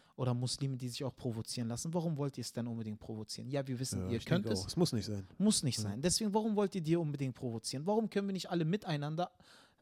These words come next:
Speaker 1: Hand an Hand? Warum müssen wir uns gegenseitig
Speaker 2: Ja,
Speaker 1: provozieren?
Speaker 2: aber dass
Speaker 1: Warum?
Speaker 2: sie halt erschossen wurden, ist halt trotzdem
Speaker 1: Natürlich,
Speaker 2: absolut
Speaker 1: das ist
Speaker 2: null
Speaker 1: gerade
Speaker 2: zu
Speaker 1: eine absolute,
Speaker 2: rechtfertigen und absolut
Speaker 1: das ist, das ist
Speaker 2: schrecklich und, äh,
Speaker 1: ein Zivilisationsbruch, das
Speaker 2: und
Speaker 1: ist Terror.
Speaker 2: und es ist ja auch wirklich so, dass die, die, äh, viele Muslime sagen ja immer, wenn sie hören Terroranschlag, sagen sie, „Bitte diesmal kein Moslem.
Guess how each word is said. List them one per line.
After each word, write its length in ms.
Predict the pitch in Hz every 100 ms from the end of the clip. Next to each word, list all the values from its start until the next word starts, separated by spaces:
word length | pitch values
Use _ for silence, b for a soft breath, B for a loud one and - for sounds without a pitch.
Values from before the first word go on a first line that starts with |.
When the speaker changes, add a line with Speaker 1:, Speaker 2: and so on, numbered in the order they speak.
| -
Speaker 1:
Hand 280 | - 190 196
an 160 | 165 131
Hand? 200 | 139 123
Warum 300 | 156 226 185
müssen 260 | 196 - 185
wir 80 |
uns 140 | 160 -
gegenseitig 480 | 151 143 120 - -
Speaker 2:
Ja, 80 | 110
Speaker 1:
provozieren? 360 | 107 - -
Speaker 2:
aber 80 | 113
dass 140 | 156 156
Speaker 1:
Warum? 40 |
Speaker 2:
sie 80 | 123
halt 100 | 113
erschossen 400 | 117 - 123 123
wurden, 180 | 117 113
ist 120 | 104
halt 120 | 104
trotzdem 340 | - 107 - 139
Speaker 1:
Natürlich, 340 | 196 - 339
Speaker 2:
absolut 80 | 214
Speaker 1:
das 100 | 247
ist 60 | 127
Speaker 2:
null 240 | 135 127
Speaker 1:
gerade 140 | 120 233
Speaker 2:
zu 100 | 220
Speaker 1:
eine 120 | 226
absolute, 180 | - 117
Speaker 2:
rechtfertigen 380 | 285 262 226
und 100 | 147
absolut 180 | 110 113
Speaker 1:
das 160 | 113 -
ist, 180 | 120 113
das 120 | 131
ist 120 | 113
Speaker 2:
schrecklich 260 | 123 101 -
und, 220 | 104 95
äh, 0 |
Speaker 1:
ein 140 | 98 180
Zivilisationsbruch, 1300 | - 196 202 180 160 175 - 294 330 - - 147 -
das 220 | - 151
Speaker 2:
und 40 | 190
Speaker 1:
ist 160 | -
Terror. 420 | - 320 226 123 -
Speaker 2:
und 140 | 139
es 100 | 143
ist 40 | -
ja 80 | 175
auch 160 | 156
wirklich 240 | 160 170 170
so, 140 | 175
dass 160 | 156 -
die, 220 | 160 151
die, 240 | 139 143
äh, 340 | 131 131 127 123
viele 220 | - 160
Muslime 400 | 156 147 160 156
sagen 200 | 139 143
ja 80 | 147
immer, 140 | 143
wenn 120 | 131 135
sie 80 |
hören 160 | 120 131
Terroranschlag, 520 | 143 135 131 - 127
sagen 160 | 123 117
sie, 120 | 113
„Bitte 240 | 107 123
diesmal 260 | 113 107 110
kein 180 | - 104
Moslem. 340 | 98 101 98